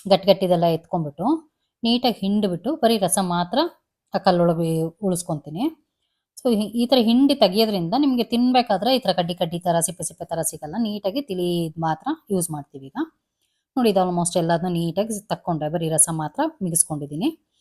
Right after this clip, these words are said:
ನಾನು ಕಲ್ಲಲ್ಲಿ ಕುಟ್ಟಿದ್ದೀನಿ ಅಂದ್ರೆ ತುಂಬ ಕೆಲಸ ಅನ್ನಂಗೇನಿಲ್ಲ, ಇದು ತುಂಬ ಈಸಿಯಾಗಿ ತುಂಬ ಬೇಗ ಆಗೋಗುತ್ತೆ,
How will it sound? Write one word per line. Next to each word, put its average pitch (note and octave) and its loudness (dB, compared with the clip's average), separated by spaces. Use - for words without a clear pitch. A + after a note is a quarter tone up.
ನಾನು A#3+ 2
ಕಲ್ಲಲ್ಲಿ G3+ 2
ಕುಟ್ಟಿದ್ದೀನಿ G#3 -2
ಅಂದ್ರೆ G3+ -2
ತುಂಬ F3+ 0
ಕೆಲಸ F#3 0
ಅನ್ನಂಗೇನಿಲ್ಲ, F3 -2
ಇದು E3+ -2
ತುಂಬ F3+ -6
ಈಸಿಯಾಗಿ F#3 -2
ತುಂಬ E3+ -8
ಬೇಗ E3 -4
ಆಗೋಗುತ್ತೆ, E3 -6